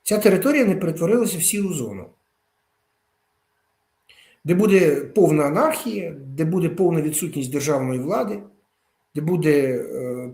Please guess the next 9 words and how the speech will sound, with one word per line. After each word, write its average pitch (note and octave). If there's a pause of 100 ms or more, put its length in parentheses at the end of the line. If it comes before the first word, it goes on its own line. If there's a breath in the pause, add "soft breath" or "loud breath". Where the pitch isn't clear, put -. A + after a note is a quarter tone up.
процвітати, D#3 (460)
е, B2+ (800)
закон E3
джунглів F#3+
в -
самому E3
гіршому C#3+
його C3+
варіанті. B2